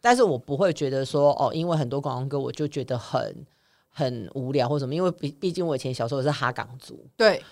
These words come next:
Speaker 1: 然后我觉得他的
Speaker 2: 我其实是。
Speaker 1: 表演的内容跟他的唱歌就是非常稳定嘛，这么厉害。
Speaker 2: 嗯。
Speaker 1: 然后你真的听的那些歌，你也不会觉得说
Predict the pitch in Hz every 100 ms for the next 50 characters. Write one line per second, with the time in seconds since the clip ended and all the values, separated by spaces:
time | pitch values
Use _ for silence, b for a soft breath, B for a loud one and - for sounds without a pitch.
0 | b 170 180 254 202 156 165 165 160 -
1 | 196 190 160 147 160 143 170 135 131 165
2 | 151 143 127 135 156 147 151 151 139 -
3 | 156 143 143 156 160 151 139 127 120 156
4 | 135 120 156 269 269 240 196 131 - -
5 | b b - 160 196 175 156 160 202 208
6 | 165 202 165 165 156 160 151 165 165 143
7 | - 156 156 147 139 170